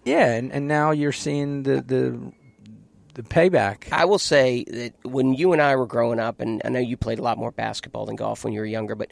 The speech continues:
Speaker 2: there were, like, three tournaments a year that you would kinda play in that were, had any national thing at, whatsoever. It was a U S Junior, the Insurance Youth Classic,
Speaker 1: Mm-hmm.
Speaker 2: which was another one that you qualified for. They'd play out in Michigan or something like that.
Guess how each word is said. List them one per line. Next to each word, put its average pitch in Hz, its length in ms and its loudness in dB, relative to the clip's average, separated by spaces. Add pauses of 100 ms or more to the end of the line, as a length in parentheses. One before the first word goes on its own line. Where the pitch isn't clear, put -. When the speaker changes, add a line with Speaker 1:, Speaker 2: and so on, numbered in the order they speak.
(280)
Speaker 2:
there 247 100 2
were, 294 80 6
like, 156 180 2
three 143 260 0
tournaments 131 460 2
a 120 60 -6
year 120 260 -2
that 117 100 -4
you 113 140 -6
would 110 160 -6 (320)
kinda 113 200 -2
play - 280 -4
in 110 260 -4 (380)
that 113 140 -4
were, - 140 -6
had 135 160 2
any 170 180 6
national - 420 -2
thing - 320 -6
at, - 220 -8
whatsoever. 117 460 -4
It 107 40 -4
was 110 120 -10
a 117 60 -6
U 135 120 4
S 139 140 2
Junior, 110 360 -6 (760)
the 127 160 0
Insurance 143 600 2
Youth 131 240 -4
Classic, - 600 -6
Speaker 1:
Mm-hmm. 123 240 -4 (100)
Speaker 2:
which 123 180 -6
was 120 140 -6
another 123 240 -2
one 120 120 -2
that 120 80 -4
you 117 60 -8
qualified - 520 -4
for. 113 180 -4
They'd 110 160 -6
play 104 160 0
out 113 140 -6
in 113 80 -6
Michigan 113 340 -6
or 107 60 -6
something 110 340 -8
like 110 180 -6
that. 110 300 -6